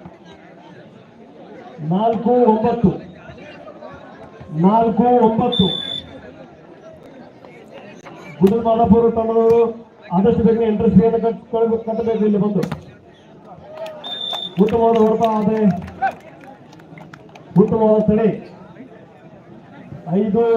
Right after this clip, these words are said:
ಒಂಬತ್ತು. ಫೈವ್ ನೈನ್. ಐದು ಒಂಬತ್ತು. ಉತ್ತಮವಾದ ಸರ್ವಿಸ್.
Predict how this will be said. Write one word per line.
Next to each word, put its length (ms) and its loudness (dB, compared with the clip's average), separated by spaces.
ಒಂಬತ್ತು. 380 2
ಫೈವ್ 380 2
ನೈನ್. 260 0
ಐದು 220 2
ಒಂಬತ್ತು. 400 0
ಉತ್ತಮವಾದ 380 2
ಸರ್ವಿಸ್. 360 2